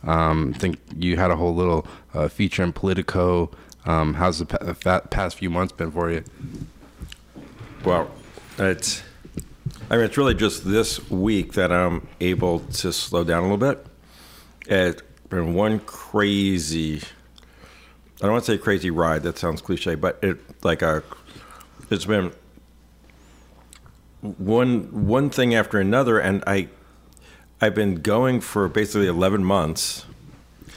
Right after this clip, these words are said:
Speaker 2: and New Hampshire's amazing because it's such a narrow, small state, and you pack all these candidates in there.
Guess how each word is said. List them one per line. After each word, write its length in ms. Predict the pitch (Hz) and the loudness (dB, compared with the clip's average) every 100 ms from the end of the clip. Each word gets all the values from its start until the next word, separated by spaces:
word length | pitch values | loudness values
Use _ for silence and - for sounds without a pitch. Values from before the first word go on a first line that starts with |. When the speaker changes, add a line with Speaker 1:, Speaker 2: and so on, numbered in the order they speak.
| - - - | -20 -20 -6
Speaker 2:
and 480 | 98 98 95 95 85 - - - - | 0 2 2 0 -4 -12 -20 -14 -2
New 140 | 139 | 0
Hampshire's 420 | 175 151 135 107 85 - - - | 2 0 0 -2 -4 -12 -12 -2
amazing 760 | 104 101 107 117 107 92 85 85 | 0 2 2 2 0 0 -2 -4
because 360 | 98 - 95 | -6 -4 -6
it's 100 | 90 | -4
such 240 | - 95 98 | -4 -4 -2
a 220 | 87 80 - - - | -2 -2 -8 -18 -16
narrow, 580 | 85 92 92 92 95 87 | -8 0 2 2 2 -2
small 380 | - - 95 85 | -4 -4 -2 -2
state, 520 | - - 120 85 85 - - - - | -2 0 2 2 -4 -10 -20 -20 -10
and 100 | 95 | -6
you 100 | 87 | -6
pack 380 | - 131 107 - | -2 0 0 0
all 120 | 104 104 | 0 0
these 140 | 101 | 0
candidates 540 | - 131 117 101 - - 131 | 0 2 2 0 -2 -6 -2
in 220 | 151 135 | 0 2
there. 460 | 98 85 80 85 | 2 2 2 0